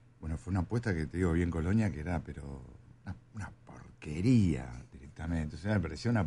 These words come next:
una apuesta escolar, o sea, no había entendido absolutamente nada. Y en la apuesta que habían hecho acá pasa algo parecido. Me acuerdo que había venido yo a verla con Raúl Solesi,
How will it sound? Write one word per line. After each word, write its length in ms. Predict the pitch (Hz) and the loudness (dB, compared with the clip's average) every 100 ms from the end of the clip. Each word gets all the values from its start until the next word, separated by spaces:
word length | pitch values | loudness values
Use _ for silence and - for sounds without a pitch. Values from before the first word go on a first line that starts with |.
| - | 0
una 100 | 90 | -4
apuesta 440 | 76 95 - 80 76 | -4 -6 -2 -2 -2
escolar, 760 | - - 87 98 120 110 87 76 | -6 -8 0 6 8 10 6 2
o 80 | 80 | -2
sea, 120 | 87 | 2
no 60 | |
había 140 | 98 123 | 6 8
entendido 500 | 113 92 92 123 117 | 8 8 6 8 6
absolutamente 760 | 87 101 107 104 117 110 98 | 4 2 4 6 4 6 6
nada. 600 | 95 104 90 82 76 76 - - - - - - | 8 8 8 6 4 0 -2 -14 -20 -20 -18 6
Y 160 | 214 | 10
en 60 | 208 | 12
la 60 | 147 | 12
apuesta 200 | 190 175 | 10 10
que 60 | |
habían 120 | 160 | 8
hecho 140 | 165 185 | 6 4
acá 200 | 190 202 | 6 6
pasa 200 | 170 147 | 6 6
algo 180 | 151 127 | 6 6
parecido. 640 | 135 120 - 151 139 156 | 4 2 8 10 12 12
Me 80 | 127 | 10
acuerdo 200 | 143 160 | 8 8
que 60 | |
había 140 | 113 123 | 10 10
venido 260 | 120 135 117 | 10 10 8
yo 120 | 127 | 8
a 40 | |
verla 200 | 131 143 | 6 6
con 140 | 104 95 | 6 6
Raúl 240 | 107 123 | 6 6
Solesi, 600 | 110 110 104 80 - 117 | 4 4 4 4 2 2